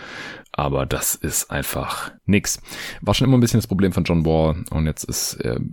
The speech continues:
er hat noch ein paar ganz geile Highlight-Szenen gehabt, so wo man sieht, er ist schon noch was von der Athletik da, aber er ist natürlich nicht mehr der gleiche Spieler wie vor seinem, einer langen Verletzungspause, vor seinem Achillessehnenriss auch.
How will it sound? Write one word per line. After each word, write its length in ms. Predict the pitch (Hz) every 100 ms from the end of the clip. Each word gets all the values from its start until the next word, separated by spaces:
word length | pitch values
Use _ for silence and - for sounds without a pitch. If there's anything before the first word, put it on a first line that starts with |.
| -
er 80 |
hat 140 | 110 -
noch 80 | -
ein 60 |
paar 120 | -
ganz 180 | 85 80
geile 260 | - 82 78
Highlight-Szenen 600 | 80 78 - - 85 78
gehabt, 300 | 76 78 -
so 220 | - 80
wo 260 | 87 78 -
man 200 | - 85
sieht, 160 | 85 87
er 60 | 64
ist 80 | -
schon 120 | 85
noch 80 | 82
was 100 | -
von 100 | 78
der 80 |
Athletik 340 | 73 82 76 -
da, 140 | 69
aber 200 | 69 65
er 60 | 67
ist 100 | -
natürlich 260 | - -
nicht 160 | 73 -
mehr 60 | 73
der 100 | 71
gleiche 240 | 69 -
Spieler 400 | - 78 76 69
wie 120 | 71
vor 500 | - - 73 71 69
seinem, 480 | - 73 69 71 71 58
einer 140 | 67
langen 180 | 71 73
Verletzungspause, 720 | - 69 - - - 71 71
vor 180 | 69 50
seinem 320 | - 67 65 - - - - - - - - -
Achillessehnenriss 840 | - - 78 - 80 73 73 - -
auch. 380 | 71 73 -